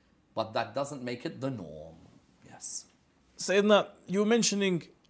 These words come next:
Speaker 2: uh, Nabi Yahya having a very ascetic lifestyle. He didn't want to play with toys, wasn't very materialistic.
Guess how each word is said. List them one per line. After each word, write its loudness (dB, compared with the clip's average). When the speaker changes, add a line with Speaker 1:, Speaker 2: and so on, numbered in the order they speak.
Speaker 2:
uh, 2
Nabi 0
Yahya 2
having 0
a -4
very -2
ascetic -4
lifestyle. 2
He -4
didn't -2
want 0
to -2
play -2
with -6
toys, 0
wasn't -2
very 0
materialistic. -2